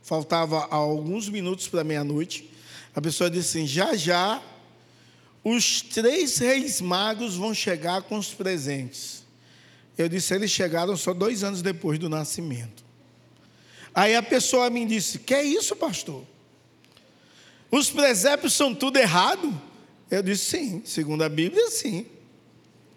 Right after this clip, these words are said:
Quem foi visitar Jesus no nascimento da manjedoura foi pastores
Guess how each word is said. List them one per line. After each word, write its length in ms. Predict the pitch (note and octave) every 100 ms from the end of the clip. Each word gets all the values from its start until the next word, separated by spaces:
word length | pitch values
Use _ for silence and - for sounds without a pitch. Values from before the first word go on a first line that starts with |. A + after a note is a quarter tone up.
| - - - - _ _ _ _ -
Quem 180 | G#3+ G#3+
foi 220 | G#3 A3+
visitar 540 | A3 G#3 G#3+ F#3 E3+
Jesus 840 | E3 G3+ G3+ D#3 G3+ A#3+ - - - - _ _ _ _ -
no 260 | F#3 B3+
nascimento 680 | D#4 A3 G#3+ - F#3 E3+ E3+
da 100 | E3+
manjedoura 880 | E3 E3 D#3+ A#3+ C#4 G#3+ A#3+ F#4+ - - - - - _
foi 400 | - - F3+ G#3
pastores 1040 | A3 A#3 A#3+ - - A#3+ A#3 D#3 A#2 -